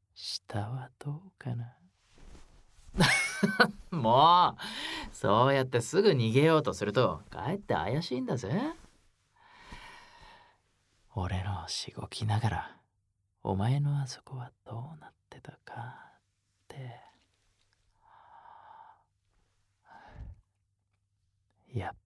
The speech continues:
ぱり、濡らしてたんだな。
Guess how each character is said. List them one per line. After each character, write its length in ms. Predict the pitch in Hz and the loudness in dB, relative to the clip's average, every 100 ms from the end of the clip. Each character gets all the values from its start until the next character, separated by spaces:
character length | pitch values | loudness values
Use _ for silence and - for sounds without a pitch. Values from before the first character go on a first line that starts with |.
| _ _ _ - | _ _ _ -10
ぱ 140 | - | -8
り、 160 | - - _ _ _ _ _ _ _ _ _ _ _ _ - | -8 -16 _ _ _ _ _ _ _ _ _ _ _ _ -6
濡 140 | 104 - | -6 -6
ら 120 | - | -10
し 120 | - | -12
て 140 | - - | -12 -12
た 140 | - | -12
ん 80 | - | -16
だ 100 | - | -20
な。 200 | - | -20